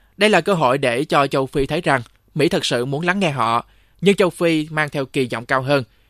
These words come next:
Kết quả phải đợi vài ngày nữa khi sự kiện kết thúc.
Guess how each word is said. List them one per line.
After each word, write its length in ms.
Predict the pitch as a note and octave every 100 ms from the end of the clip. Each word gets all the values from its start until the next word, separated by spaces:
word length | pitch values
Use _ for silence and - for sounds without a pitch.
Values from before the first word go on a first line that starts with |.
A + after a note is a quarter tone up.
| _ -
Kết 120 | A#3
quả 220 | E3 A#2+ C#3+
phải 220 | C#3 C#3+
đợi 360 | B2+ A2+ A#2+ C#3
vài 180 | C3+
ngày 160 | C3 C3
nữa 280 | A#2+ A#2 F3+
khi 120 | E3
sự 120 | C3+ C3
kiện 160 | A2+
kết 160 | B2+ -
thúc. 180 | E3+